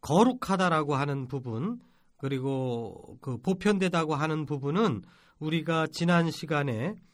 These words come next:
교회의 이중 구조를 설명하면서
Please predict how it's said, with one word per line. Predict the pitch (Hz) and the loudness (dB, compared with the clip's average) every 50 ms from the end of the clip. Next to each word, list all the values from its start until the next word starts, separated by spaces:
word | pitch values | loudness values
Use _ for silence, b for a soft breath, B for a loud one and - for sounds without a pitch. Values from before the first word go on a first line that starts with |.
| b b b b b - | b b b b b -10
교회의 | - - 175 185 175 165 190 185 180 180 185 190 185 - | -4 -2 0 2 2 4 4 4 4 4 4 4 4 2
이중 | - 165 175 208 226 226 202 233 240 240 226 | 0 0 0 2 2 2 2 2 2 2 2
구조를 | 208 190 202 180 190 185 175 180 170 | 0 -2 -2 0 2 2 2 2 0
설명하면서 | 175 - 180 175 175 170 160 151 151 147 143 147 143 143 139 131 135 165 190 214 240 | 0 -2 0 2 2 2 2 2 2 0 0 0 0 0 0 0 0 2 2 2 0